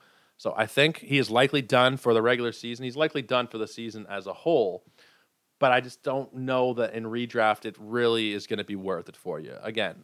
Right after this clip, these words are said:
if you have the free space and you're not hurting anybody, then sure. But I don't, I wouldn't be, you know, like, if somebody dropped McClanahan in your league, I wouldn't really be rushing to add him again unless there's just nobody on your I L or you have unlimited I L spots.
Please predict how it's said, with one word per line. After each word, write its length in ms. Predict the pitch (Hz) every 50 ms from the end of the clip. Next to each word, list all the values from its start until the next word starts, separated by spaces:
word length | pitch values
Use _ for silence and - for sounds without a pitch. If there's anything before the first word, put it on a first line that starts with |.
| _ _ _
if 140 | - 98 -
you 80 | 113
have 220 | 110 131 147 151 151
the 60 | 147
free 240 | - 170 165 156 147
space 420 | - - 165 175 180 175 170 -
and 80 | 143 139
you're 80 | 151
not 180 | 156 165 147 -
hurting 260 | 165 180 156 127 113
anybody, 460 | 110 110 107 101 101 101 101 104 110 - _
then 120 | - 104 101
sure. 480 | - - - 160 131 98 95 95 92 _ _ _ _ _ _ _ _ _ -
But 100 | - 120
I 140 | 117 113 117
don't, 240 | 113 123 131 131 - - -
I 100 | - 120
wouldn't 220 | 135 151 151 143
be, 100 | 123 131
you 100 | 127 120
know, 60 | 123
like, 100 | 120 113
if 80 | 113 -
somebody 180 | - 156 147 127
dropped 380 | 104 113 120 117 117 120 -
McClanahan 480 | 117 113 - 113 107 110 110 110 110 110
in 40 | 107
your 120 | 101 98
league, 180 | 101 101 98 92
I 80 | 95
wouldn't 280 | 95 101 107 110 101 90
really 200 | 104 104 107 107
be 120 | 98 101
rushing 480 | 98 98 104 110 107 104 - - 107 92
to 140 | 104 92 -
add 220 | 92 92 92 90
him 180 | 98 90 85 90
again 280 | 92 92 - 98 92
unless 340 | 92 92 92 92 92 - -
there's 220 | - 92 90 90
just 180 | 95 90 - -
nobody 360 | 98 104 120 139 143 156 139
on 120 | 131 131 131
your 100 | 127 117
I 180 | 123 127 123
L 180 | 117 113 113 120
or 80 | 117
you 100 | 110 104
have 140 | 101 104 104
unlimited 440 | 104 101 98 107 120 127 127 120 107
I 120 | 104 101
L 140 | 98 101 110
spots. 440 | - - - 90 90 90 92 - -